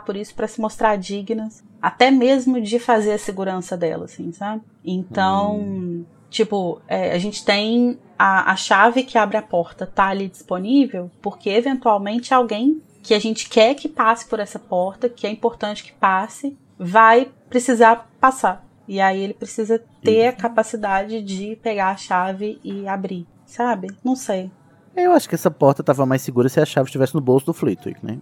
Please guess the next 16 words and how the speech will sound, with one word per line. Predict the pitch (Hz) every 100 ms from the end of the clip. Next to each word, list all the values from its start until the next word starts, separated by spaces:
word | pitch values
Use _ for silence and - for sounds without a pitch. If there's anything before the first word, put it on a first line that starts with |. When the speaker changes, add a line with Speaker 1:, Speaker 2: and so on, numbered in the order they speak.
| -
Speaker 2:
<laughs> | 117 - 127
Mas | - -
tudo | 110 120
bem. | 98 - _ -
Mas | 110 120
será | - 143
que | 160 175
a | 135
Lohomora | 110 117 113 104 107 135 120 95 95 _ -
abriria | 104 107 92 117
essa | 110 101
porta? | - 110 104 95
Fica | - 110
a |
questão, | - - 95 85
né? | 98